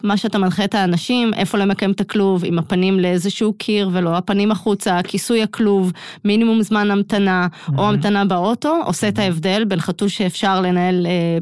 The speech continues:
Speaker 1: פגישה ובדיקה, לבין חתול שרק רוצה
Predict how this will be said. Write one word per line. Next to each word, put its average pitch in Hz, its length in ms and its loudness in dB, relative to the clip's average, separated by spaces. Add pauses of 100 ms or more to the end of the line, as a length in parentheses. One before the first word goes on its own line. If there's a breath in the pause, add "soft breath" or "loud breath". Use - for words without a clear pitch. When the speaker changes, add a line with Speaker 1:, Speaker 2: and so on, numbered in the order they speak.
Speaker 1:
פגישה 175 420 -2
ובדיקה, 175 460 -2 (140)
לבין 196 180 0
חתול 208 380 -2
שרק 180 1200 -4
רוצה 208 220 0